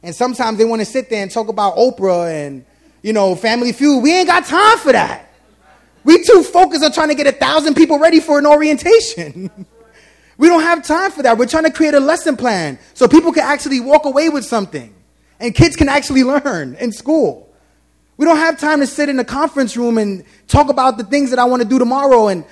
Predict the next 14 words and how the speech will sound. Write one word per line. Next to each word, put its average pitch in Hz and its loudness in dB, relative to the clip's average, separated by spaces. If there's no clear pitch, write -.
how 240 0
I 269 4
wanna 254 0
paint 262 -6
my 240 -6
nails. 254 -2
Sometimes 302 -2
people 285 0
are 269 2
so 285 -2
focused 285 -4
on 226 -4
their 214 -6
tasks 277 -8